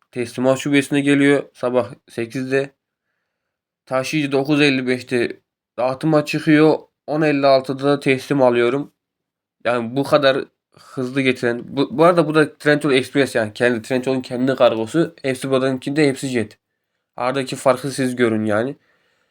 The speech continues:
Ya gerçekten Hepsi Jet kadar saçma bir şey görmedim yani. Açıklama yapan yok.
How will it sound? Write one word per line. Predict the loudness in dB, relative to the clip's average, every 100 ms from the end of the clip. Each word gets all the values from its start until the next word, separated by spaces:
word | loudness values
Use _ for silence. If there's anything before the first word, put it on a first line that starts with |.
| _ -16
Ya |
gerçekten | -8 -2 -2 -2 -4 -4
Hepsi | -4 -4 -6 -6
Jet | -2 -2 0
kadar | 0 0 -4 _ _
saçma | -20 -14 -12 -8 0 0 0
bir | -8 -12 _ _ _ _ _ _ _ _ _ _ _ _ _ -20 -10
şey | -4 -2
görmedim | 0 0 0 -2 -4 -8
yani. | -2 -2 -2 -8 _ _ _ -12
Açıklama | -10 -10 -2 2 4
yapan | 4 2 0
yok. | 0 -2